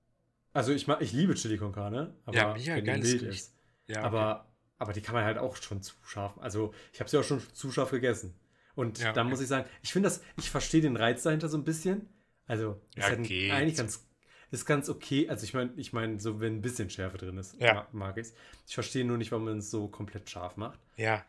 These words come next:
Speaker 2: dann schmeckt man
Speaker 1: Aber
Speaker 2: vor allem nichts mehr außer
Speaker 1: Ja.
Speaker 2: Schmerz.
Speaker 1: Ja. Nee, also ich würd du sagen.
Speaker 2: Okay. Dann hab ich noch eine Frage. Ich weiß ehrlich gesagt nicht, ob ich die letzte Mal gestellt hab. Äh, sonst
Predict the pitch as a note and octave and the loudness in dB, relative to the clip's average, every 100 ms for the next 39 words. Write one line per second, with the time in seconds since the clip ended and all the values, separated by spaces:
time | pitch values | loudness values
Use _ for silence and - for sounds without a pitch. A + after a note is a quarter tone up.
0 | _ - A2 - - - A3 C3 - F#2 | _ -6 2 6 6 6 2 6 6 6
1 | F#2 F2+ - G#2 G#2 G#2+ - - - A2 | 4 -4 -4 -4 -2 0 2 2 2 0
2 | A2+ F#2+ - - _ _ - B2+ C3+ B2 | 0 2 0 0 _ _ -2 -2 -2 -4
3 | A#2+ F#2+ - - - - - - - - | -4 -6 -14 -20 -20 -20 -16 -12 -12 -14
4 | - D3+ E3 D3 B2+ C3 A2+ - A#2+ B2 | 0 8 10 10 6 4 2 0 0 0
5 | - - - - - - G2+ G#2 G#2+ G#2 | -2 -16 -16 -20 -16 -10 -8 -6 -4 -4
6 | G2+ G2 - _ _ _ _ _ _ _ | -6 -10 -18 _ _ _ _ _ _ _
7 | G#2+ - F#2 - _ _ _ _ A2+ C3+ | -8 -4 -4 -8 _ _ _ _ -4 -2
8 | B2 C3 C3+ B2+ C#3 C3 A2 - B2 - | -4 -4 -6 0 2 2 2 0 0 0
9 | A2+ - A2+ A#2 - - C#3 D#3+ A#2+ - | -6 -6 -2 0 0 -2 -6 -6 -6 -8
10 | A#2 C3+ - A2 G#2 - A2 C3+ - G2 | -8 -6 -6 -4 -2 -2 -4 -6 -8 -12
11 | - - - - _ - G#2 G#2 G#2 - | -10 -6 -6 -6 _ -10 -8 -8 -10 -12
12 | - - _ - - G2+ G2+ - | -20 -20 _ -12 -10 -6 -6 -6